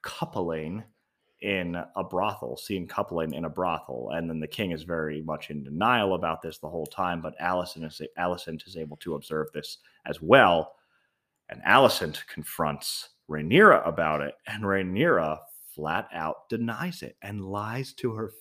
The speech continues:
face. At this point,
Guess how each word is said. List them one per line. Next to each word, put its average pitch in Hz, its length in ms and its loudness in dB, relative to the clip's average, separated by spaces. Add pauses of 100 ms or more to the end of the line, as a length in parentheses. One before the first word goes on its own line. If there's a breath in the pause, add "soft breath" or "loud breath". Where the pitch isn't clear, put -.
(100)
face. 98 460 -2 (380 soft breath)
At - 280 -6
this 175 280 4
point, 92 600 -2